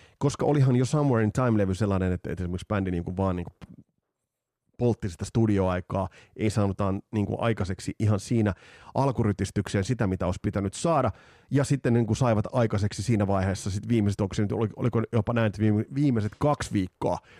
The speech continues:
olivat, olivat sit sellaista, niinku, aikaansaamisen aikaa, ja se puristettiin levykasaan siellä. Mut Seventh Son of a Seventh Son-levyllä on ensimmäiset, niinku, merkit sellaista, niinku, pienestä, ehkä mä sanoisin, huolimattomuudesta. Sellaisia, niinku, elementtejä,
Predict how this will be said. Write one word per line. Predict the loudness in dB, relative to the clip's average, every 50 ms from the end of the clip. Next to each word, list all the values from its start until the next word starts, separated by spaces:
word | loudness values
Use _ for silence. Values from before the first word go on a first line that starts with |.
| -20 -20 -20 -20 -20 -14 -6 -2
olivat, | 2 2 2 2 0 -2 -4 -4 -2
olivat | 0 2 2 0 0 -2
sit | -4 -4
sellaista, | -2 -2 -2 -2 0 -2 -2
niinku, | 0 0 -2 -2 -2
aikaansaamisen | 0 0 0 0 -2 -4 -4 -4 -2 -2 0 0 0 -2 -4 -6 -6 -8 -8 -10 -10 -6
aikaa, | -2 -2 -2 -2 -2 -4 -6 -6
ja |
se | -6 -6 -4
puristettiin | -4 -4 -4 -4 -6 -8 -10 -6 -4 -2 0
levykasaan | 0 0 -2 -2 -4 -4 -6 -6 -4 -6 -8 -8
siellä. | -6 -6 -6 -6 -6 -8 -10 -14 -18 -20 -20 -20 -20 -20 -20 -10 -2 -2
Mut | -2 -2 -2 -4 -6 -4
Seventh | -2 0 0 0 0
Son | 0 0 0
of | 2 0
a |
Seventh | 0 0 0 0 0 0
Son-levyllä | 2 2 2 2 2 0 0 2
on | 2 2 4
ensimmäiset, | 4 2 2 2 2 2 2 2 2
niinku, | 2 2 4
merkit | 4 4 2 2 0 -4
sellaista, | -4 -4 -4 -2 -2 0
niinku, | 0 0 -2 -4 -10 _ -6
pienestä, | -6 -4 -2 0 0 0 0 0 -2 -4 -4 -4 -4 -4
ehkä | -4 -4 -4 -4
mä | -4 -2
sanoisin, | -2 0 0 0 0 0 0 -2 -4 -4 -6 -10 -20 -20 -20 _ _ -10 -2 0
huolimattomuudesta. | 2 2 2 2 0 -4 -8 -8 -6 -4 -4 -2 -4 -4 -4 -6 -8 -6 -8 -8 -8 -8 -10
Sellaisia, | -6 -6 -4 -4 -4 -2 -2 -2
niinku, | -2 -2 -2
elementtejä, | -2 0 0 2 2 2 2 2 0 0 0 0 2 0